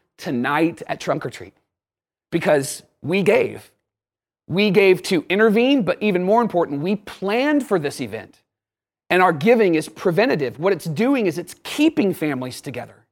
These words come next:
It's helping to build better stories. And when we intervene, we're intervening in something that's broken, which is a great thing.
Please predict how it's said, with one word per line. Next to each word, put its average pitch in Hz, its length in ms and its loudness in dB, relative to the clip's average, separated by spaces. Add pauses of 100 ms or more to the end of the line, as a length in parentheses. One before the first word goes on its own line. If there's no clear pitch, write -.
(460)
It's 202 200 4
helping 262 420 2
to 226 140 -6
build 214 460 2
better 143 220 0
stories. 117 680 -10 (560)
And 196 140 2
when 240 140 6
we 233 80 4
intervene, 285 600 2
we're - 160 4
intervening 226 760 2
in 190 160 2
something 208 460 0
that's 160 180 -2
broken, 147 640 -4 (220)
which 180 180 2
is 165 120 0
a 165 40 0
great 170 500 -2
thing. 120 380 -6